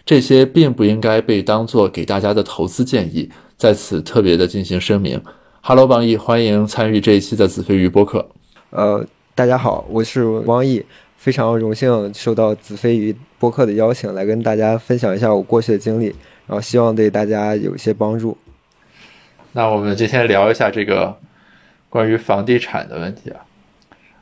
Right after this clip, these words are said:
Speaker 1: 啊，其-，其实我，我是很好奇这个事情的。为什么呢？就是我对房地产一直很感兴趣，原因是在于说，就是这个房地产和股市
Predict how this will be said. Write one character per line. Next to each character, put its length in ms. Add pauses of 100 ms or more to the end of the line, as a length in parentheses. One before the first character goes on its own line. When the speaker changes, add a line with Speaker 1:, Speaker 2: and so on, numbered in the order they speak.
(100)
Speaker 1:
啊， 160
其-， 260
其 200
实 140
我， 240
我 260
是 300
很 280
好 220
奇 300
这 100
个 80
事 180
情 220
的。 100 (380)
为 160
什 160
么 80
呢？ 180
就 160
是 120
我 280
对 140
房 180
地 140
产 240
一 80
直 180
很 200
感 180
兴 180
趣， 220 (340)
原 240
因 80
是 140
在 140
于 120
说， 160
就 160
是 60
这 160
个 80
房 180
地 120
产 280
和 200
股 200
市 400